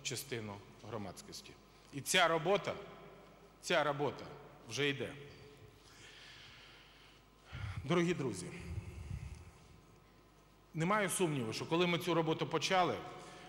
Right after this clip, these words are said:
в адміністрації президента зараз відпрацьовуються механізми залучення до державної служби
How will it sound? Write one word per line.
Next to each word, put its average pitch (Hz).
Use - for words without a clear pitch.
в 147
адміністрації 170
президента 165
зараз 156
відпрацьовуються 160
механізми 160
залучення 156
до 127
державної 135
служби 147